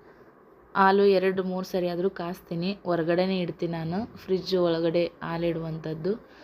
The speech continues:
ಹ್ಮ್, ಭಾಳನೇ ಕಡಿಮೆ ನೋಡ್ರಿ ಫ್ರೆಂಡ್ಸ. ಟ್ರೈಪಾಡ್ ಅಲ್ಲಲ್ಲೇ ಓಡಾಡ್ತಿರ್ತೈತಿ ನಮ್ಮ ಮನೆಯೊಳಗೆ.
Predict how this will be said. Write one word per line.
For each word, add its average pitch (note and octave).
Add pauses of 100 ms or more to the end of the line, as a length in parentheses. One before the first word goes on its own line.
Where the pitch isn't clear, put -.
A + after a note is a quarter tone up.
(360)
ಹ್ಮ್, D#3+
ಭಾಳನೇ E3+ (100)
ಕಡಿಮೆ E3+
ನೋಡ್ರಿ D#3+
ಫ್ರೆಂಡ್ಸ. D#3+ (1300)
ಟ್ರೈಪಾಡ್ G3+
ಅಲ್ಲಲ್ಲೇ F#3
ಓಡಾಡ್ತಿರ್ತೈತಿ E3+
ನಮ್ಮ D#3+
ಮನೆಯೊಳಗೆ. E3